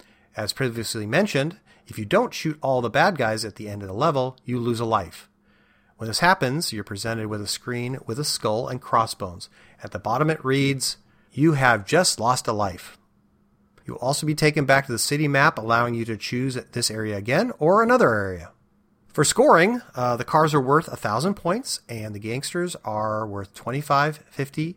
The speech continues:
seventy-five, or a hundred points. Your game ends when you run out of the three lives you've been given.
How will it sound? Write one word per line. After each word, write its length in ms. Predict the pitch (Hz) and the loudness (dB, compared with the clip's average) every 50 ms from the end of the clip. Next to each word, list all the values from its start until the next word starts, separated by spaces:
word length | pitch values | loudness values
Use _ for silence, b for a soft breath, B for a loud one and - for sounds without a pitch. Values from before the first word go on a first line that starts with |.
| _ _ | _ _
seventy-five, 680 | - - - 135 151 185 196 - - 123 123 131 135 135 - | -6 -4 -2 -2 -2 -2 -4 -2 0 2 2 2 2 0 -2
or 240 | 123 143 185 196 - | 0 0 2 2 0
a 80 | - | 0
hundred 240 | 113 123 123 143 156 | -2 -2 0 -2 -2
points. 500 | 151 - 175 190 131 85 - - - - _ _ _ _ _ _ _ _ _ _ b b b b b b b b | -2 -2 -2 -2 -2 -4 -6 -10 -14 -14 _ _ _ _ _ _ _ _ _ _ b b b b b b b b
Your 100 | - 117 | -8 0
game 240 | 117 156 180 196 180 | 4 4 6 6 6
ends 200 | 175 190 202 180 | 6 4 4 2
when 160 | 147 131 123 | 0 0 0
you 140 | 117 113 113 | 0 -2 -2
run 160 | 110 127 135 | 0 0 2
out 80 | 147 143 | 2 2
of 60 | 135 | 0
the 120 | 123 113 - | 0 -2 -2
three 140 | 151 165 | -4 -2
lives 320 | 160 147 139 143 139 117 120 | 2 4 4 4 2 0 -2
you've 100 | 123 117 | -4 -4
been 140 | 127 120 113 | -4 -4 -2
given. 300 | 113 110 101 98 90 | -2 -4 -4 -6 -8